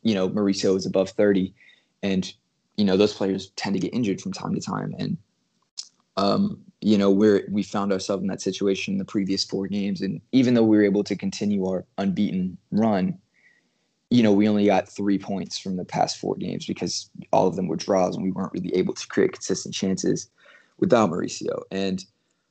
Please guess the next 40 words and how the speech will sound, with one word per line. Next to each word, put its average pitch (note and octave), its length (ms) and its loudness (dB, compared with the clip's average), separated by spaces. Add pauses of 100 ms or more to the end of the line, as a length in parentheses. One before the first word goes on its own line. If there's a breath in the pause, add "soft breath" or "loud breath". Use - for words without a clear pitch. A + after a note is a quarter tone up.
(160)
um, G#2+ 260 0
yeah, G#2 260 2
just, F#2+ 340 -8 (540)
just - 420 -10 (360)
if G2+ 160 -2
we C3 220 4
expected A#2+ 580 -2
to A2+ 100 -8
play G#2+ 360 -4
the G2+ 80 -6
ball G2 260 -4
in G2+ 80 -8
behind G2 300 -10
to F#2+ 100 -12
Benji, G2 560 -6 (320)
I, G2 140 2
I G2+ 160 -4
think A2 180 -4
it G2 40 -2
would F#2 100 -2
have G#2 80 -2
worked G2 340 -4 (640)
even C3 280 0
less G#2+ 560 -2
than G#2 180 -6
it F#2+ 80 -4
did F#2+ 160 -4
with F#2+ 160 -4
D G2 160 0
K, F#2 220 -4
and F#2 100 2
it, - 60 -2
it F#2+ 120 0
still F#2+ 300 2
wasn't F#2 320 0
that F#2+ 160 -2
effective - 420 -4
of - 120 -6
a G2+ 40 -4
method F#2+ 460 -4